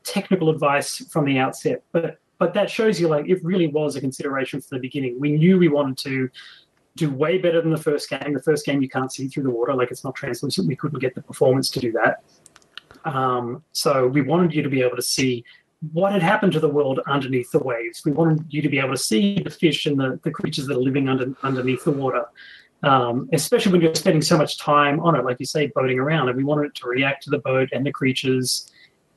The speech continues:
Um, so, yeah, we lent, we lent into it hard, a-, and partly because there's, I don't know if it's a Western thing, but there is a part of our psyche that associates that kind of water with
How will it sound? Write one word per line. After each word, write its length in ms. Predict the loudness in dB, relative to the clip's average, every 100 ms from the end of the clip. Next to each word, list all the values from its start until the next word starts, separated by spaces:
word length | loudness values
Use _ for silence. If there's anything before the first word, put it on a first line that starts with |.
| _
Um, 420 | 0 2 2 0 -6 _
so, 140 | -6 -4
yeah, 200 | 0 0
we 160 | 0 2
lent, 280 | 0 -2 -4
we 140 | 0
lent 220 | 2 2 2
into 180 | 0 0
it 60 |
hard, 480 | 0 0 0 -2 -8 -16 _ -4
a-, 300 | -4 -4 -12 _ -4
and 240 | -4 -4
partly 320 | -2 0 2 2
because 680 | 0 2 2 2 -2 -8 _ _ _ _ _ _ _ _ _ _ _ _ 0
there's, 540 | 2 4 2 -2 -10 -14 -16 -18 _ _ -20 -6
I 80 | 2
don't 120 | 4
know 100 | 6
if 100 | 4
it's 80 | 0
a 60 | 0
Western 480 | 2 2 4 2
thing, 400 | 4 2 4 2
but 220 | 2 2 2
there 140 | 4
is 100 | 4
a 80 | 0
part 240 | -2 0
of 60 | 2
our 120 | 2
psyche 380 | 2 0 2 0
that 120 | 0
associates 640 | 0 0 -2 -2 -4 -6 -2
that 260 | 0 0
kind 240 | -4 -4 -4
of 100 | -4
water 420 | -4 -2 -4 -6 _ _ _ _
with 480 | -2 0 0 -4